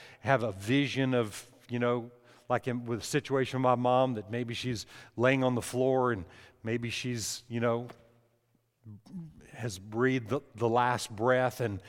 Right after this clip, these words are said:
and, and, you know, the thoughts like that come. Well, in the moment, I just begin to pray in the Spirit, and I heard God just speak to me. "No, it's, she, she's not gone because it's not gonna end like this." I heard that, so I begin to say that.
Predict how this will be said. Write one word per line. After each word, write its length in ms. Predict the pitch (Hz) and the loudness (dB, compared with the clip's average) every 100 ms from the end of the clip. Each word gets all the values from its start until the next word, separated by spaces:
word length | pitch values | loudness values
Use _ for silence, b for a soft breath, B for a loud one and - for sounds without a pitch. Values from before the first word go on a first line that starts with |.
| B B | B B
and, 180 | 117 127 143 | -4 -4 -6
and, 240 | 120 110 | -6 -6
you 100 | 143 | -4
know, 100 | 123 | -4
the 140 | 117 123 | -2 -2
thoughts 500 | - 156 139 135 139 | 2 4 4 2 2
like 220 | 127 117 | 2 2
that 200 | 123 123 | -4 -4
come. 300 | - 185 131 - - _ B B B B | -2 0 0 -6 -20 _ B B B B
Well, 100 | 127 | -8
in 260 | 131 151 160 | 0 0 2
the 80 | 135 | 2
moment, 680 | 135 165 196 120 127 - - b b b b | 4 4 4 0 -4 -8 -20 b b b b
I 120 | 123 | 0
just 240 | 131 131 | 0 -2
begin 260 | 120 131 147 | -4 0 0
to 60 | 120 | 0
pray 280 | - 160 151 | 0 0 2
in 60 | |
the 80 | 131 | -2
Spirit, 480 | - - 185 160 147 | -4 -2 0 0 -2
and 100 | 135 | -4
I 140 | 131 120 | -2 -4
heard 400 | - 156 151 123 | 2 2 2 2
God 260 | 139 139 | 2 2
just 220 | 120 127 | 0 -4
speak 300 | - - 196 | -4 -8 -10
to 100 | - | -12
me. 100 | 85 69 _ _ b b b - | -14 -14 _ _ b b b -10
"No, 140 | 104 | -6
it's, 260 | 107 - 139 - B B | -6 -8 -14 -16 B B
she, 180 | - 147 | -10 -10
she's 200 | - 127 | -8 -4
not 200 | 147 139 | -2 2
gone 280 | 127 123 127 | 2 2 0
because 260 | 113 113 101 | -2 -4 -4
it's 120 | 104 | -2
not 200 | 120 117 | -2 -2
gonna 140 | 110 | -4
end 340 | 107 127 113 85 | -6 -4 -4 -6
like 240 | 80 - | -10 -12
this." 480 | _ _ - - - _ _ b b b | _ _ -18 -16 -16 _ _ b b b
I 60 | 110 | -8
heard 340 | - 151 135 | 0 2 2
that, 200 | - 85 - | -6 -14 -14
so 140 | - | 0
I 40 | 127 | 0
begin 300 | 120 117 117 | 0 -2 -2
to 60 | |
say 260 | - - 139 | -4 -2 -2
that. 280 | 107 71 | -2 -10